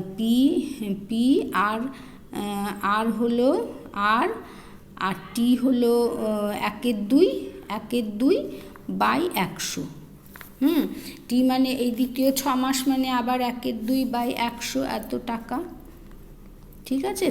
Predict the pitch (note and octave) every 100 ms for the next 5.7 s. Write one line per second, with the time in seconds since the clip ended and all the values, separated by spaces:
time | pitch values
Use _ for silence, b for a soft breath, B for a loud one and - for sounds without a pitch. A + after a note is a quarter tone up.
0 | - A3+ A3+ A3 A#3+ A#3 B3 C4 A#3+ A#3
1 | A#3 A#3+ F4 - - - - - A3 G3+
2 | G3+ G3+ G3+ A#3+ A#3+ B3+ C#4 A#3 G#3+ G#3
3 | G3 G3 G3 F#3+ B3 C4 B3+ B3+ B3+ B3+
4 | C4 A#3+ B3+ C#4 C#4 C#4 C#4 A#3 G#3+ A3+
5 | - C4+ C#4 C#4+ C4 C4